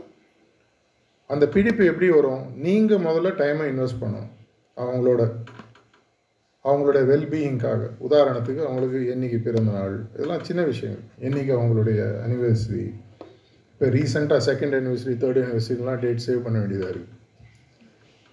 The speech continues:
புரியலையா? விட்டுருங்க. இதுல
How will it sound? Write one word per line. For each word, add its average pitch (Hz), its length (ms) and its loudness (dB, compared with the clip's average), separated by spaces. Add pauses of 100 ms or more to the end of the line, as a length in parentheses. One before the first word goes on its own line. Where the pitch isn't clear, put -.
(140)
புரியலையா? 110 400 2 (200)
விட்டுருங்க. 120 380 -4 (1600)
இதுல 165 580 4